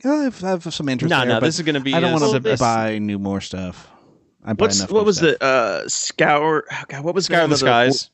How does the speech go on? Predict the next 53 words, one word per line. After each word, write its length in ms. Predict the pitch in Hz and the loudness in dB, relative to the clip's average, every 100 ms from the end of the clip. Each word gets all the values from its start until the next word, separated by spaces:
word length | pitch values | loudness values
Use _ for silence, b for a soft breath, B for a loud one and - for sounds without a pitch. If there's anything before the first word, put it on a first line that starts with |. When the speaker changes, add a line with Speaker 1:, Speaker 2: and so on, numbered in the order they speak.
| _ | _
Speaker 3:
Scour 320 | - 190 185 175 | -4 0 2 2
the 80 | |
Skies. 360 | 151 196 226 160 | 0 0 0 -2
We 60 | 170 | -8
could 200 | - 185 | -4 -2
always 200 | 175 160 | 0 -4
just 120 | 156 | -8
revive 380 | 160 160 165 143 | -4 2 2 0
that. 320 | 160 202 175 B B B B _ | -2 -2 -4 B B B B _
No. 260 | 131 113 107 _ - | -4 -4 -8 _ -4
Speaker 1:
I 260 | 143 240 262 | 0 2 2
wanted 400 | 202 240 262 233 | 2 0 0 -2
to 80 | 220 | -2
try 260 | 214 240 | 0 0
that, 80 | 226 | 2
and 120 | 190 | 2
I 40 | 180 | 0
was 140 | 156 | 0
like, 140 | 143 110 | -4 -4
"No." 100 | 110 107 107 104 104 101 | -4 -2 -2 -4 -4 -4
I'm 80 | 107 | -6
like, 140 | 98 | -2
Speaker 2:
Or 80 | 147 | 0
no, 80 | 143 131 | 0 0
Speaker 1:
"Oh." 60 | |
Speaker 2:
or 40 | 160 | 0
was 120 | 160 | 2
it 40 | 151 | 2
Speaker 3:
Uh, 60 | |
Speaker 2:
Burning 280 | 151 151 160 | 2 2 0
Skies? 560 | - 165 165 170 170 - _ _ _ _ | 0 0 0 -4 -8 -16 _ _ _ _
Speaker 1:
I 120 | - 113 | -2 0
don't 80 | 104 | 2
know. 40 | 180 | 2
Speaker 3:
I 60 | |
don't 220 | 143 139 | 2 0
remember. 300 | 123 127 123 | -2 -6 0
Speaker 2:
Yeah, 120 | 131 131 | 0 2
but 160 | 151 | 2
yeah. 140 | 147 123 | 4 2
Speaker 3:
I 20 | |
don't 120 | 147 | 2
remember. 340 | 139 131 117 190 | -2 -6 -2 2
Speaker 1:
It 60 | |
didn't 180 | 175 156 | 2 4
get 100 | 139 | 4
off 120 | 120 | 4
Speaker 3:
But 80 | 117 | 4
Speaker 1:
the 60 | 151 | 2
Speaker 3:
it 60 | |
was 100 | 95 | 2
Speaker 1:
ground. 140 | 95 95 | 2 -2
Speaker 3:
awful. 280 | - - | -8 -16